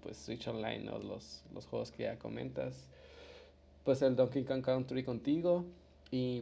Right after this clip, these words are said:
pues, igual el Super Mario World. Por ahí tengo el Mario tres D All Stars que ya llegó por fin, pero n-, no lo he sacado siquiera de la caja. De hecho, sí lo saqué, porque tengo una manía de todos los juegos que me llegan de Switch los saco de la caja y, y los,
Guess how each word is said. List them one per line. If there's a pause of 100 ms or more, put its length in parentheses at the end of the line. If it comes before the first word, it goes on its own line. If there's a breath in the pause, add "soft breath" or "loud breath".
pues,
igual
el
Super
Mario
World. (400 loud breath)
Por
ahí
tengo (380)
el
Mario
tres
D
All
Stars
que
ya
llegó
por
fin,
pero
n-, (240)
no
lo
he
sacado
siquiera
de
la
caja.
De
hecho,
sí
lo
saqué, (460)
porque
tengo (1120 soft breath)
una
manía
de
todos
los
juegos
que
me
llegan
de
Switch
los
saco
de
la
caja
y,
y
los,